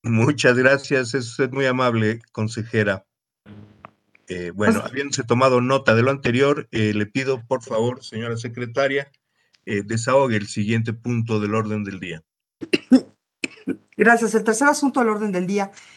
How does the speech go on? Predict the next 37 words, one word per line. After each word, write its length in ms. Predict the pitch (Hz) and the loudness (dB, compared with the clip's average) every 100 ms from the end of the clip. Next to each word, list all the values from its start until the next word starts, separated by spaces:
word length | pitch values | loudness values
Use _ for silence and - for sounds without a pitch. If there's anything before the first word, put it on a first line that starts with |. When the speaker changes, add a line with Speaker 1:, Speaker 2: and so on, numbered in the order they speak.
| _ - | _ 0
Speaker 2:
de 100 | 220 | 0
esta 180 | 277 | 0
sesión 340 | 254 226 208 202 | -4 -2 -2 -2
corresponde 520 | 190 202 - 240 262 | -2 -4 -2 0 0
a 20 | |
la 120 | 226 | 0
síntesis 460 | 196 262 262 254 202 | 0 -2 -2 -4 -4
de 80 | 196 | -4
los 180 | 180 190 | -4 -8
acuerdos 340 | - 196 208 | -8 -6 -6
tomados 320 | 196 190 196 | -4 -4 -4
en 60 | 190 | -6
la 100 | 175 | -6
sesión, 400 | 196 180 185 190 _ - _ - | -10 -8 -6 -8 _ -20 _ -2
que 80 | 220 | 2
en 80 | |
esta 180 | 233 277 | 2 0
ocasión 400 | 277 208 - 240 | 0 -2 -2 -2
consistió 380 | 240 220 190 214 | -2 -4 -4 -4
en 60 | 214 | -4
la 60 | |
aprobación 400 | 208 185 175 214 | -4 -4 -4 -4
del 140 | 208 190 | -4 -4
informe 340 | 190 202 202 | -4 -4 -4
listado 380 | 180 - 202 208 | -4 -2 -2 -2
en 80 | 180 | -4
el 100 | 165 | -4
punto 320 | 190 185 180 | -6 -4 -4
dos 240 | 185 190 | -4 -6
para 280 | - 202 196 | -6 -4 -2
someterlo 440 | 208 208 214 226 240 | -4 -8 -6 -4 -4
a 20 | |
la 120 | 220 | -4
consideración 560 | 196 208 202 175 190 180 | -6 -4 -4 -4 -4 -6
del 100 | 180 | -6
Consejo 360 | 170 175 180 | -8 -8 -8
General. 360 | 185 170 151 | -6 -4 -4